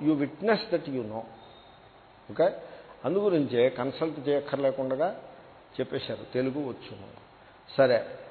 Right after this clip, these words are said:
"మీకు జర్మన్ భాష వచ్చునా?" అన్నారనుకోండి. అయ్యో, ఇది, దీని విషయం ఆన్సర్ చెప్పే ముందు మళ్ళీ సెల్ ఫోన్ తీసి ఎవరినో కన్సల్ట్ చేసి, "నాకు జర్మన్ భాష వచ్చునా రాదా?" అని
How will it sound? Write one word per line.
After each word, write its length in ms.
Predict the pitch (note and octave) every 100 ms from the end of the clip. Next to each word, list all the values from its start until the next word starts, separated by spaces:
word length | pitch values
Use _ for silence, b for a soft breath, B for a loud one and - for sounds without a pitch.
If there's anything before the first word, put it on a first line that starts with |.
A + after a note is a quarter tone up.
| -
"మీకు 200 | D#3+ F#3
జర్మన్ 580 | D3 A#2 D3+ F3+ G3+ G3
భాష 340 | C3+ D3 C#3+ F3+
వచ్చునా?" 840 | D#3+ - - A#2+ G2+ G#2+ G#2 G2 G2+ - -
అన్నారనుకోండి. 640 | A#2 A#2 A2 G#2+ G2+ G2 G#2+ - b b b b -
అయ్యో, 300 | E3 F3+ F3+
ఇది, 380 | E3 D#3 D#3 D3
దీని 240 | D3 D#3+
విషయం 320 | E3 D#3+ F3
ఆన్సర్ 500 | E3+ D3+ D#3 - D#3+
చెప్పే 200 | D#3 D#3+
ముందు 200 | D#3+ D#3+
మళ్ళీ 320 | D#3+ D3+ D#3 D3
సెల్ 240 | C#3+ D3
ఫోన్ 240 | D3+ D#3
తీసి 220 | D#3 C#3 D3+
ఎవరినో 420 | C#3+ D3+ D3 D3
కన్సల్ట్ 460 | C3+ C3+ D3+ D3+
చేసి, 380 | C#3+ D3+ C3 F3
"నాకు 220 | D3+ C#3+
జర్మన్ 360 | C3 C3 C#3+ D3+
భాష 180 | C3+ D3
వచ్చునా 440 | C#3+ C#3 D3+ D3+
రాదా?" 300 | C#3+ C#3 C#3+
అని 260 | C#3+ C#3+